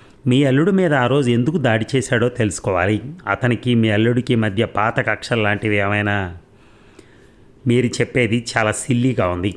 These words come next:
ఆయన అలాంటి గొడవల జోలికి, రౌడీల జోలికి వెళ్ళే రకం కాదు మా అల్లుడు,"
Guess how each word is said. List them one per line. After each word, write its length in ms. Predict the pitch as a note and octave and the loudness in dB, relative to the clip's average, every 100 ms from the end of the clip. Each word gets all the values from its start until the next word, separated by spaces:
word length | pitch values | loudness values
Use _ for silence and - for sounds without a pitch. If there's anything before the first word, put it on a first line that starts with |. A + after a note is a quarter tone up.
| - | -4
ఆయన 240 | G#2 G#2 A#2+ | -2 0 2
అలాంటి 440 | A2 F#2+ G2+ A2 | 0 0 0 0
గొడవల 380 | G2+ G2+ A2 C3 | -2 0 0 0
జోలికి, 420 | A#2 A2+ A2 B2 | 0 0 0 0
రౌడీల 380 | G#2+ A2 B2+ A#2+ | 2 2 2 2
జోలికి 360 | G2 A2+ A2 A#2+ | 0 0 0 0
వెళ్ళే 300 | A2 G#2+ A2+ | 2 2 0
రకం 300 | G#2 - A2+ | -2 -4 -2
కాదు 300 | G2+ F#2+ G2 | 0 0 0
మా 160 | F#2+ | 0
అల్లుడు," 420 | F#2 F2+ F#2+ F2+ | 0 0 -2 -4